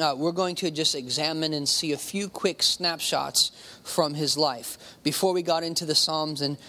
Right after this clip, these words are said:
before we got into some of his writings, we, we were studying when he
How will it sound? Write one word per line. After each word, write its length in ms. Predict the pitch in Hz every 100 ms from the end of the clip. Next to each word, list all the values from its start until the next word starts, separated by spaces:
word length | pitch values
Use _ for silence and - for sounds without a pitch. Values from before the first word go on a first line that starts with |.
| - -
before 200 | 143 165
we 80 |
got 180 | 156 160
into 200 | 160 151
some 220 | 139 156
of 80 | 143
his 200 | 127 131
writings, 560 | 139 165 160 139 135 - - - -
we, 360 | 135 139 135 -
we 160 | 139
were 300 | 143 143 131 -
studying 840 | - - - 185 185 170 151 131
when 400 | 139 143 139 135 123 - - -
he 380 | - 160 139 127